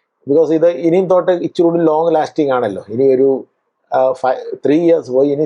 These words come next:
സെവൻറ്റീൻ ഇയേഴ്സ് പോകണം. അന്നേരം ആ സെവൻറ്റീൻ ഇയേഴ്സിൻ്റെ ഒരു ആവറേജിങ് നമുക്കറിയാം. ഇത് നയൻറ്റീനും ട്വൻറ്റിയും പോകുന്ന Flexica. അപ്പം അന്നേരം അതൊരു തേർട്ടീൻ പെർസെന്റ് ആക്കി വെക്കും.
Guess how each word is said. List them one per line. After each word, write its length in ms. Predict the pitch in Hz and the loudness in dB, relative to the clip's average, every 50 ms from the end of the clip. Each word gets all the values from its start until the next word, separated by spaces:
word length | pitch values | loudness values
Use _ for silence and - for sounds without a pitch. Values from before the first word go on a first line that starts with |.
| 143 - | -2 0
സെവൻറ്റീൻ 400 | 131 131 143 147 147 165 165 151 143 | 0 0 0 0 -2 -2 -2 0 0
ഇയേഴ്സ് 200 | 135 131 127 - 113 | 0 0 0 -4 -8
പോകണം. 160 | 95 - - 113 | -10 -8 -8 -6
അന്നേരം 200 | 127 147 156 156 147 | -2 0 0 0 -2
ആ 20 | - - | -2 -2
സെവൻറ്റീൻ 420 | 143 143 156 160 165 160 180 180 180 175 | 0 0 0 0 0 0 0 0 2 2
ഇയേഴ്സിൻ്റെ 380 | 170 170 165 - - 170 160 160 160 | 2 0 0 0 -2 0 0 0 0
ഒരു 60 | 143 143 139 | 0 0 -2
ആവറേജിങ് 480 | 139 139 151 151 151 143 139 139 143 160 - _ _ _ _ _ _ _ - 139 | -2 0 0 0 0 0 -2 -6 -8 -10 -20 _ _ _ _ _ _ _ -6 -4
നമുക്കറിയാം. 400 | 139 156 160 170 160 160 170 175 160 | -2 0 0 0 2 2 2 2 2
ഇത് 100 | 151 160 156 156 | 0 0 0 0
നയൻറ്റീനും 420 | 151 151 147 156 160 160 170 165 151 | -2 -2 0 0 0 0 0 0 0
ട്വൻറ്റിയും 300 | 151 143 143 156 165 160 147 | 0 0 0 0 0 0 0
പോകുന്ന 300 | 143 139 139 135 151 151 135 | 0 0 0 0 -2 0 0
Flexica. 380 | 139 131 127 - 143 127 117 123 104 | 0 -2 0 0 -2 0 0 -2 -2
അപ്പം 140 | 101 - 113 | -4 -4 -4
അന്നേരം 220 | 135 143 160 160 151 147 | -4 -2 0 0 0 2
അതൊരു 180 | 147 143 151 151 143 | 2 0 0 2 0
തേർട്ടീൻ 260 | 139 131 151 147 143 139 | 0 0 0 -2 -2 0
പെർസെന്റ് 300 | 139 131 127 131 123 117 113 | -2 0 -2 -2 -2 -2 -2
ആക്കി 140 | 110 104 101 | -4 -4 -8
വെക്കും. 180 | - - - | -12 -14 -20